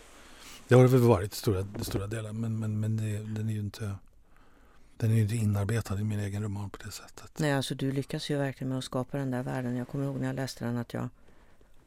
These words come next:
Speaker 2: Jag menar, jag visste ju hur det hade gått. Och det var ju ändå sådär fjantigt nästan att jag hoppades på att, att det, att det inte skulle sluta som det slutade.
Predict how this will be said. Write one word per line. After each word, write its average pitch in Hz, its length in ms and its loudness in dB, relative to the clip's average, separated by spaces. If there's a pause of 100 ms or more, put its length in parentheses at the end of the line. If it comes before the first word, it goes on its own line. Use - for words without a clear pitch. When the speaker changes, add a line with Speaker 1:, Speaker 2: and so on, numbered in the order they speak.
(320)
Speaker 2:
Jag 151 80 0
menar, 135 160 0
jag 131 140 -2
visste 143 340 -4
ju 135 200 0
hur 139 180 -6
det 135 80 0
hade 131 180 -2
gått. - 420 -8 (680)
Och 160 100 -2
det 139 100 0
var 131 140 -2
ju 147 200 -2
ändå 160 380 0
sådär 131 380 -6 (260)
fjantigt 160 640 -6
nästan - 420 -8
att - 180 -8
jag 117 200 -6
hoppades 131 600 -6
på - 160 -8
att, - 240 -10
att - 240 -4
det, 147 120 0 (240)
att - 160 -6
det 156 100 -2
inte 143 160 -6
skulle 139 260 -6
sluta - 380 -6
som 143 260 -2
det 139 100 -2
slutade. 143 480 -6